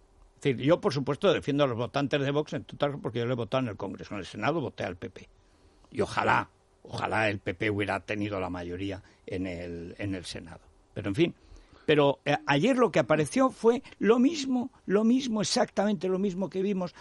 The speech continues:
con el P P y con Podemos. Hacerle la pinza al pesoe. Porque que viene Podemos, que viene Vox, y así te mantienes mal que bien. Pero ma-,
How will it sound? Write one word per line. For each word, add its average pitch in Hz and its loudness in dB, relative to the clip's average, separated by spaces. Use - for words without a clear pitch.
con 156 4
el 139 2
P 127 -2
P 170 2
y 143 0
con 131 2
Podemos. 101 -4
Hacerle 196 4
la 156 4
pinza 190 0
al 151 2
pesoe. 92 -6
Porque 156 2
que 156 4
viene 247 4
Podemos, 196 0
que 170 6
viene 262 4
Vox, 220 4
y 151 4
así 240 0
te 185 2
mantienes 165 2
mal 156 -2
que 135 0
bien. 98 -2
Pero 120 2
ma-, 120 0